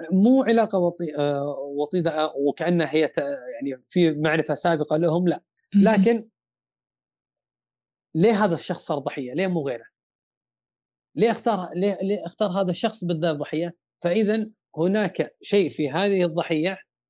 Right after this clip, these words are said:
Speaker 1: يريده هذا، آه، المجرم. وهذا يقودني إلى شيء آخر. إحنا عندنا نوعين من أنواع المجرمين، مجرم تفضيلي ومجرم موقفي.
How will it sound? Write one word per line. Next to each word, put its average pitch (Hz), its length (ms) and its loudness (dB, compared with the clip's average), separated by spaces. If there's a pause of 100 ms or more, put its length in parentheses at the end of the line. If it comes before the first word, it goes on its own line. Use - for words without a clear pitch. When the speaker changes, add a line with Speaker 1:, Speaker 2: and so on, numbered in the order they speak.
(540)
Speaker 1:
يريده 190 480 4 (200)
هذا، 175 440 2 (120)
آه، 160 220 2
المجرم. 139 380 -2
وهذا 185 200 0
يقودني 185 500 0
إلى 156 200 -2 (340)
شيء 180 300 -2
آخر. 170 220 -2
إحنا 170 160 -4
عندنا 175 300 0
نوعين 175 300 -2
من 160 120 -4
أنواع 147 280 -2
المجرمين، 127 540 -2 (340)
مجرم 156 380 4 (280)
تفضيلي 208 680 4 (580)
ومجرم 185 560 4 (180)
موقفي. 165 540 0